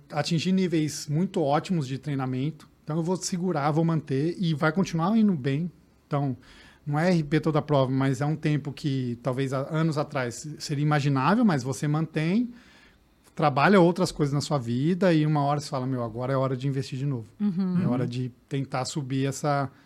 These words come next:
Speaker 1: essa, essa curva, né? Subir o gráfico de performance e tentar voltar.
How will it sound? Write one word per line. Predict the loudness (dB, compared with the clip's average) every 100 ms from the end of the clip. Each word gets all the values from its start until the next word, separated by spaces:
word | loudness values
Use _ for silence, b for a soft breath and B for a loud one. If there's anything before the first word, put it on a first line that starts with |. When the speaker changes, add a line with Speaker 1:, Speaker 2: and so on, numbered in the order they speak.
| b b b b -6
Speaker 1:
essa, | -6 -4 -2 0 0 -2
essa | -4 -2
curva, | -2 0 2 2 2
né? | -2 -4 -8
Subir | -12 -8 -4
o | -2
gráfico | -2 -2 -6
de | -8
performance | -6 -6 -6 -6 -6 -6
e | -6 -6 -8
tentar | -10 -8 -6
voltar. | -6 -6 -10